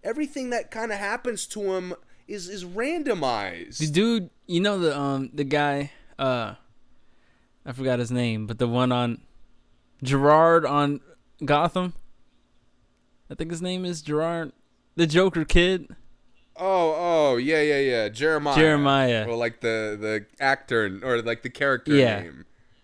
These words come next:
Speaker 2: His, his story is way better than this movie. <laughs>
Speaker 1: Way better.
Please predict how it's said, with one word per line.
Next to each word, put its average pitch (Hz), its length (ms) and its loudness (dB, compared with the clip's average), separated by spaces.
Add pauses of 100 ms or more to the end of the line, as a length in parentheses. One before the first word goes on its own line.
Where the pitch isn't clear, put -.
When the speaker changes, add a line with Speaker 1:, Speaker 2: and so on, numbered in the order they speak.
(540)
Speaker 2:
His, 262 460 -2 (200)
his 269 300 0
story 262 360 4
is 240 160 2
way 262 380 4
better 214 360 10
than 180 180 2
this 160 180 0
movie. 147 540 6 (200)
<laughs> 104 40 -2
Speaker 1:
Way 110 220 0
better. 92 480 -8